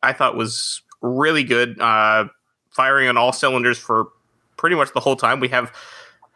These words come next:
excellent callback to traditional Star Trek things where we have a temporal rift. And how many times in, uh, Star Trek in the nineties did we have temporal rifts? It was, like, every other week.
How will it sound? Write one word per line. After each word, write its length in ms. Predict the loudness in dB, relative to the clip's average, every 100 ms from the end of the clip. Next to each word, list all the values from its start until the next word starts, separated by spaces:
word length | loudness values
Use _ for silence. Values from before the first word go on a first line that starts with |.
| -20 -20 -20 -20 _ _ _ -20 _
excellent 560 | -2 0 0 2 0 -2 -12 -18 -12 -4
callback 440 | 0 2 2 0
to 540 | 0 2 2 2 0 -4 0
traditional 460 | 2 2 2 0
Star 280 | 0 0 0
Trek 200 | 0 -4
things 340 | 0 0 0
where 60 | -2
we 140 | 0 0
have 120 | 0
a 60 |
temporal 480 | -2 -2 -2 2 0
rift. 380 | 2 -2 -2 -12
And 120 | -6
how 160 | 0 2
many 200 | 2 0
times 400 | 2 2 0 0
in, 320 | 2 2 -2 _ _ _ _
uh, 220 | 0 0 0
Star 300 | 0 0 0
Trek 320 | 0 0 0
in 100 | 2
the 100 | 2
nineties 520 | 2 0 2 0 0
did 160 | -4 -2
we 120 | -2
have 200 | -2 -2
temporal 400 | -2 0 0 0
rifts? 360 | 0 -2 -4
It 120 | -4 -2
was, 80 |
like, 180 | -2 0
every 240 | 0 0 0
other 160 | 2
week. 340 | 0 -2 -4